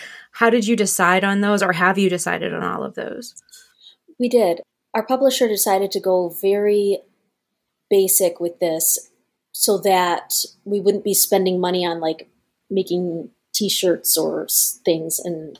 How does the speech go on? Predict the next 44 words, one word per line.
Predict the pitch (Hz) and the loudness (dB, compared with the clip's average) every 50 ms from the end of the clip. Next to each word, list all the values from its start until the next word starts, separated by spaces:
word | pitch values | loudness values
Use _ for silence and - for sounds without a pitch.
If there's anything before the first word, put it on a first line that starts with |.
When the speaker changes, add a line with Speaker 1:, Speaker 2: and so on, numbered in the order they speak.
| _ _ | _ _
Speaker 2:
it, | - 220 - - - | -2 -2 -2 0 0
that | 165 - - | -2 -2 -2
money | 185 185 180 170 | -2 -2 -2 -2
would | 180 180 | -4 -4
instead | - - - - 247 262 262 240 220 - | -4 -4 -4 -2 0 0 0 0 -2 -2
go | - 190 185 185 175 180 180 - | 2 4 6 6 4 4 0 -4
to | - - - 202 180 175 170 165 165 175 180 - _ _ _ _ _ _ | -6 -4 -2 0 0 0 0 -2 -4 -6 -6 -10 _ _ _ _ _ _
charity. | - - 208 180 160 - - - - - - | 0 2 2 2 2 0 -4 -10 -12 -10 -4
So | - - 208 180 170 | 0 2 4 4 4
it's, | 175 175 175 - - | 4 2 0 0 0
it's | 202 196 - - | 0 0 2 2
gonna | - 214 214 202 208 | 2 4 2 2 2
be, | 202 196 190 190 185 185 | 2 2 4 4 2 2
like, | 175 165 175 175 175 175 _ _ | 2 2 0 0 0 -2 _ _
there's | - 180 175 175 165 - - - - - _ _ _ _ _ _ - | -2 0 0 0 0 -2 -2 -4 -4 -8 _ _ _ _ _ _ -16
a | - | -4
pack | - 220 208 185 180 - - | 2 4 4 4 4 2 0
where | 190 | 0
you | 180 180 180 170 | 0 0 0 -2
can | 175 - 185 180 | -2 -2 -4 -2
get | 170 175 175 170 170 - - - - - - - - _ _ _ _ _ _ _ - | 0 2 4 4 4 4 2 -2 -4 -6 -8 -10 -16 _ _ _ _ _ _ _ -4
the | 185 | 0
volumes | 175 180 175 180 180 175 175 170 - | 2 2 2 2 0 -2 -2 -2 -2
with | 180 170 170 | -2 -2 -2
the | - 175 | -2 0
regular | 165 175 170 170 175 175 170 170 | 0 0 0 2 2 0 0 0
covers, | 170 170 160 160 165 165 160 160 - - | -2 -4 -4 -4 -6 -6 -6 -8 -10 -12
you | - | -12
can | - 170 160 | -14 -8 -6
get | 170 165 - | -6 -6 -4
the | - 175 170 170 | -2 -2 -2 0
variants, | 175 180 170 165 170 175 170 170 170 170 - - - - | 0 2 2 0 -2 -4 -6 -6 -4 -2 -2 -2 -2 -2
and | - 185 185 | -4 -4 -2
then | 175 170 | -2 -2
there's | 170 170 165 160 - - | -2 -2 -2 -4 -4 -2
retailer | - 226 220 220 - 226 208 196 190 190 185 | -2 0 0 0 2 2 4 4 4 2 0
packs | 185 - 185 165 156 156 - - - | 0 -2 -4 -4 -4 -4 -2 -2 -2
and | 190 185 | -2 0
things | - 208 208 196 190 | 0 0 0 0 0
like | 180 170 170 - | 0 0 2 2
that. | 220 214 185 165 - | 4 4 4 4 2
But | 190 185 | 2 0
it's | 185 - - | 0 0 0
very, | 175 196 202 202 202 196 190 185 | 0 2 4 4 4 4 4 4